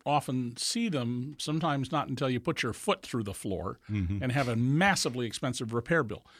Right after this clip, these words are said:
Speaker 1: And so, uh, the team Trump brought with him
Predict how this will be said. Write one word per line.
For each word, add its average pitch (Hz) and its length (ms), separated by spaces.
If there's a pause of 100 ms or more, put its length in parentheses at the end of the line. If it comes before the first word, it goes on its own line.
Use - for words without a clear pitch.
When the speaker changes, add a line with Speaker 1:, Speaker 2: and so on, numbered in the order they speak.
(460)
Speaker 1:
And 151 160
so, 151 320 (180)
uh, 135 220 (380)
the 143 140
team 214 440
Trump - 300
brought 139 280
with 143 260
him 98 360